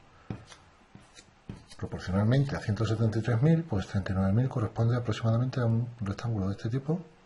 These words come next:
El pasivo no corriente, por importe de cien mil, le corresponde proporcionalmente ese tamaño del rectángulo, y al pasivo corriente le corresponde ese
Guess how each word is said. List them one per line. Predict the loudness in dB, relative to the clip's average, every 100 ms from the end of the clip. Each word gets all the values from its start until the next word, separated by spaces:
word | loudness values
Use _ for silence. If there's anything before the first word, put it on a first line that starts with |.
| -20 -20 -20 -18 -18 -20 -20 -20 -20 -20 -20 -20 -20 -20 -20 -20 -8
El | -4
pasivo | -2 0 0 2
no | 2
corriente, | 2 2 2 2 -4 -10 -12
por | -8
importe | -4 -4 0 -2
de |
cien | 0 0
mil, | 2 0 -2
le | -8
corresponde | -12 -8 -2 0
proporcionalmente | 0 -6 -8 -2 2 2 0 -8 -16 -20 -20 -20 -20 -20 -20 -20 -12
ese | -10 -6
tamaño | -2 0 2
del | 2 2
rectángulo, | 2 2 4 2 0 -4 -16 -20 -20 -20 -20 -20 _ _
y | 2
al | 2 2
pasivo | -2 -2 -2
corriente | -4 -2 0 0 0
le |
corresponde | 0 -2 0 0 2 0 -2 -14 -20 -20 -20 -20 -20 -20 -20 -20 -20 -20 -20 -20 -20 -20 -20 -20 -20 _ -20 _ _ -20 _ -20 -10
ese | -6 -4 -4 -6